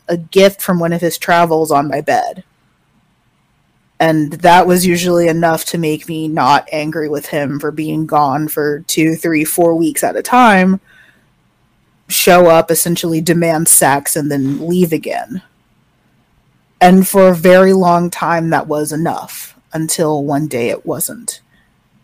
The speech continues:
And I realized, uh, that thing that happens to a lot of people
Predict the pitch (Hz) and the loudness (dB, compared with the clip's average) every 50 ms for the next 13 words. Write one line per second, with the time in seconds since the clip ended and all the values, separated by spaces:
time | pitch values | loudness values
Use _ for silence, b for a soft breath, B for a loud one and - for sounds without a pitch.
0 | _ _ _ _ _ - 151 151 151 147 143 156 160 156 180 180 196 190 185 175 | _ _ _ _ _ -4 -2 0 0 2 2 2 2 2 4 4 4 6 6 6
1 | 165 165 165 170 165 165 165 165 - - - - _ 160 160 151 139 - - 165 | 4 4 4 4 2 2 0 -2 -4 -6 -6 -6 _ -2 0 0 0 -2 0 2
2 | 175 156 - - - - - 180 175 170 170 170 165 151 151 - 170 160 160 - | 2 2 2 0 -4 -2 0 2 2 2 0 0 -2 -2 -2 0 0 0 0 -2
3 | 165 165 - - 165 151 160 175 175 180 175 175 170 - 175 170 - 175 165 160 | -6 -6 -6 -4 -4 -4 0 2 2 2 2 0 -4 -4 -10 -8 -8 -6 -6 -4
4 | 160 165 - | -6 -6 -8